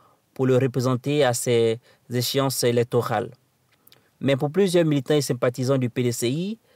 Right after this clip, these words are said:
seul Henri Konan Bédié, malgré son âge, quatre-vingt-six ans, pourrait garantir une victoire au P D C I.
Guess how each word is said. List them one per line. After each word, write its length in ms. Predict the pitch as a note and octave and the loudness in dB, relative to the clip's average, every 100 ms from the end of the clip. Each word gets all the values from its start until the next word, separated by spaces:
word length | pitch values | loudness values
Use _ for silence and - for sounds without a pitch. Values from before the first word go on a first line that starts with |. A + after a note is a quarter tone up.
| _ - | _ -14
seul 320 | - D3+ D3 | -4 -2 -2
Henri 180 | C3 C3+ | -2 -2
Konan 240 | B2+ C3 B2+ | 0 -2 0
Bédié, 680 | B2 A2+ B2 D3 F3 A3 - _ _ | -2 -4 -2 0 2 0 -4 _ _
malgré 440 | A#2+ B2 B2+ C#3+ | -2 0 2 0
son 220 | C#3 A#2+ A#2+ | 0 0 2
âge, 300 | A#2+ A2 - | 2 0 -2
quatre-vingt-six 640 | A2 G#2+ G#2+ - A#2 B2+ | -6 -6 -8 -6 -4 -2
ans, 160 | F3 - _ _ _ _ _ _ | -2 -6 _ _ _ _ _ _
pourrait 280 | C3 C3 C#3 | -2 0 2
garantir 480 | B2+ B2+ B2+ C#3+ C#3 | 2 2 0 0 -2
une 80 | |
victoire 500 | A#2+ A#2 C3 C#3+ D3+ - | -2 -4 0 2 2 -2
au 80 | |
P 140 | A2+ A#2+ | -4 -4
D 80 | A2+ | -4
C 160 | G#2+ | -6
I. 180 | G#2 | -8